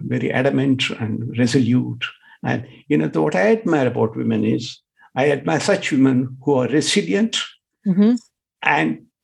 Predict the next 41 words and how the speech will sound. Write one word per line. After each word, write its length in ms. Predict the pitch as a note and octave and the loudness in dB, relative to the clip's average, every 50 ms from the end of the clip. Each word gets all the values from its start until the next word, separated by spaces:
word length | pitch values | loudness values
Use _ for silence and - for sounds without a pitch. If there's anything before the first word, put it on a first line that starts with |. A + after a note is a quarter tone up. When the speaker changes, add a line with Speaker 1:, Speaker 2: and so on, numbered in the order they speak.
| _ _ | _ _
Speaker 1:
who 120 | - D#3+ D3 | -4 -4 -2
can 260 | - D3 C#3+ C3 A2 | 0 0 0 0 2
really 560 | B2 D3+ E3+ E3+ E3+ F3+ F3+ F3+ F3 D#3+ _ - | 2 2 2 4 2 0 0 -2 -6 -8 _ -10
make 480 | - - B2+ B2+ C3 D3+ F3 - - F#3+ | -4 0 2 4 4 4 4 2 0 -4
it 120 | E3+ - | -4 -2
in 100 | E3 D#3 | -2 -2
their 100 | D#3 - | 0 0
lives. 560 | C3 A#2 A2+ A2+ B2 D3 E3+ F3 - - - - _ _ _ _ _ _ - | 0 0 0 0 0 0 -2 -4 -6 -16 -20 -20 _ _ _ _ _ _ -6
And 240 | C3+ C#3 C3 - | -4 -4 -4 -2
these 280 | C3 F#3 G#3 A3+ - - | 0 2 2 2 2 2
women 320 | C#3+ C#3+ D3+ E3+ F#3 F#3 - | 2 4 4 4 2 2 0
are 140 | C3 C3 C3 | 0 -2 -2
the 100 | C3+ B2+ | -2 -6
forgotten 680 | C3 - C#3 A2+ - C#3 D3+ F3 F3 - - G3 F3 | -6 -8 -10 -6 -2 -2 0 0 -2 -4 -8 -4 -2
women 380 | E3 D#3+ C#3+ C3+ D3 E3 - | 0 0 2 2 0 0 0
in 140 | - D#3+ D3 | 0 0 0
history. 480 | A#2 D#3+ D3+ - - - - A#2 - - _ - | 0 0 -2 -2 -4 -6 -8 -10 -10 -12 _ -12
It's 160 | C3+ A#2 D3+ | -8 -4 -2
always, 460 | D3+ D3 D#3 E3+ E3+ E3+ F#3 F3 D3 - - | -2 0 0 -2 -2 -4 -4 -4 -4 -4 -2
always, 560 | D#3 E3+ F3+ F3+ E3+ F3 F3+ F3 D#3 - - | -2 0 0 0 0 0 0 0 -2 -4 -4
always 480 | - F3+ G3+ G3+ D3+ D#3 F3 E3+ - - | 0 2 2 2 4 2 2 2 2 0
about 320 | D#3+ C3+ C#3+ C3+ - - _ _ _ _ _ _ _ _ _ _ _ - | -2 -2 -2 -2 -4 -8 _ _ _ _ _ _ _ _ _ _ _ -4
Speaker 2:
Yeah, 160 | C4 E4 F#4 A4 B4+ E4 | -2 0 0 0 0 0
Speaker 1:
I, 160 | A3 F3+ G3+ | -2 -2 0
Speaker 2:
we, 180 | C4 D#4 D#4+ | 0 0 0
the 160 | C#4 A3+ C4 D4+ | 0 0 -2 0
women 260 | D#4 F#4 G4+ G#4+ G4+ G4+ | 0 0 0 0 0 0
Speaker 1:
I, 40 | G4 | 0
Speaker 2:
are 20 | |
always 280 | G4+ G4+ G#4+ A#4 A#4 - - | 2 2 4 2 2 0 0
forgotten. 480 | G#4 G#4+ F#4 A#4+ C5 D5 D5+ - C4 A#3 | -4 -2 -2 -2 -2 -2 -2 0 2 2
Speaker 1:
I, 40 | |
Speaker 2:
It's 140 | A#3 G3 F#3+ - | 2 2 0 -4
Speaker 1:
I, 80 | F#3+ G#3 | -2 -2
Speaker 2:
terrible. 260 | G3+ - F#3+ - - - | 0 0 -2 -2 -2 -2
Speaker 1:
I, 100 | D3+ F3 | -2 0
I, 200 | F3+ E3 D#3 F3+ | 0 -2 -2 -2
I 200 | - - E3+ F#3 G3 | -2 -2 -2 -2 0
asked 280 | F#3+ G3+ A#3 A3+ - | 2 2 2 2 2
my 140 | - E3+ D#3 | 0 0 0
sister, 520 | - - G3 D#3 - - D#3 D3 - - | 0 0 -2 -2 0 2 2 2 2 0